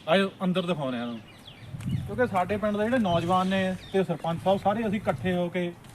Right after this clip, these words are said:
ਇੱਥੇ ਜਿਹੜਾ ਜੰਗਲ ਲਾਇਆ, ਤੁਸੀਂ ਦੇਖਦੇ ਹੋ ਜਗ੍ਹਾ ਜਮੀ ਬ-, ਖਾਲੀ ਪਈ ਤੇ ਇੱਥੇ ਕੁਝ ਵੀ ਨਹੀਂ ਸੀ।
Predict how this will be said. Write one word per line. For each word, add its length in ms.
ਇੱਥੇ 240
ਜਿਹੜਾ 200
ਜੰਗਲ 420
ਲਾਇਆ, 300
ਤੁਸੀਂ 120
ਦੇਖਦੇ 340
ਹੋ 80
ਜਗ੍ਹਾ 380
ਜਮੀ 300
ਬ-, 560
ਖਾਲੀ 320
ਪਈ 180
ਤੇ 100
ਇੱਥੇ 160
ਕੁਝ 200
ਵੀ 120
ਨਹੀਂ 120
ਸੀ। 160